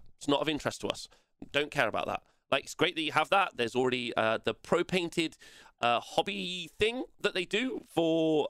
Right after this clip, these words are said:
um, painting. I don't know what to call it. Like, it's a, it's like a, a pro painting thing, uh, which is good. Um, it's only based on wins. Wins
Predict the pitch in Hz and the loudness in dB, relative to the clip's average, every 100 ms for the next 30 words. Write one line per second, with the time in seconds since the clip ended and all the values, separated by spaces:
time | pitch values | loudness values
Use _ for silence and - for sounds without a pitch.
0 | - 135 135 135 131 131 123 120 - 180 | 2 4 4 4 2 0 -2 -8 -4 -4
1 | 208 226 185 110 107 107 101 - - - | -2 -2 -2 -4 -2 -2 -2 -6 -16 -8
2 | - - 92 - _ - 127 139 - 135 | -4 -2 -4 -6 _ -2 -2 -2 -2 0
3 | 123 113 - 123 113 110 107 - - - | 0 -2 -2 -2 0 0 -2 -4 -20 -16
4 | - 120 113 113 - - 92 - _ _ | -2 -2 0 -2 -2 -6 -8 -12 _ _
5 | - 107 - - 98 - - - _ _ | -2 -2 0 -6 -6 -4 -4 -8 _ _
6 | - 131 131 - - _ 120 127 120 107 | -20 -16 -14 -16 -20 _ 4 4 2 -4
7 | - _ _ _ _ _ _ - - - | -16 _ _ _ _ _ _ -12 -10 -2
8 | 180 175 165 151 143 143 123 107 107 - | 0 0 0 -2 0 0 0 0 -2 -6
9 | - _ _ 110 156 180 185 185 - | -14 _ _ -2 0 0 -2 -4 -10